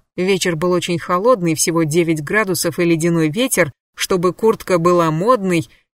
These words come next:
из разряда стильный лесоруб, а не обычный парень? В разгар вечеринки наверняка уже знал,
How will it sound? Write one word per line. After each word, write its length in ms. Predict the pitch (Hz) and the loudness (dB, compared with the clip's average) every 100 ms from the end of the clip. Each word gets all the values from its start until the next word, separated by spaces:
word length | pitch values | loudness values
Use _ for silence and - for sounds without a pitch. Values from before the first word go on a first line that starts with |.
| _ - | _ -4
из 160 | 233 | 0
разряда 520 | 226 233 220 226 202 196 | 2 2 4 4 4 0
стильный 500 | - 226 196 196 202 | -2 -2 -2 -2 -2
лесоруб, 760 | 214 - 247 240 160 139 - _ - | -2 0 0 -2 -4 -8 -14 _ -4
а 140 | 185 | 0
не 160 | 190 202 | 0 0
обычный 520 | 214 185 - 170 170 | 0 -2 -2 -2 -2
парень? 400 | 233 185 131 120 _ _ _ _ _ _ _ _ _ _ _ - | 0 0 -2 -8 _ _ _ _ _ _ _ _ _ _ _ 0
В 100 | 208 | 4
разгар 360 | 240 240 320 | 4 4 2
вечеринки 640 | 247 196 214 214 262 - | 2 0 0 0 -2 0
наверняка 720 | 220 202 190 190 185 170 233 226 | 0 2 2 2 0 2 2 2
уже 260 | 170 190 | 2 0
знал, 400 | 156 180 170 147 | 2 2 2 0